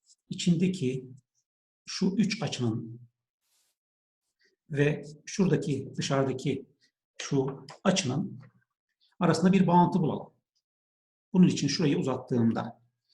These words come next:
gene iki iç bir dış diye bakarsam burası A artı B olur.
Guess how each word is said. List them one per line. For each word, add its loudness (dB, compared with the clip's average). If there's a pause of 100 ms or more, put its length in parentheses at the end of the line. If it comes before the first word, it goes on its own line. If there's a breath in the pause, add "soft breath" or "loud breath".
(240 soft breath)
gene 6
iki 0
iç -2
bir 2
dış -2 (640)
diye 0
bakarsam -6 (480)
burası -4
A 2
artı 0
B 2
olur. -2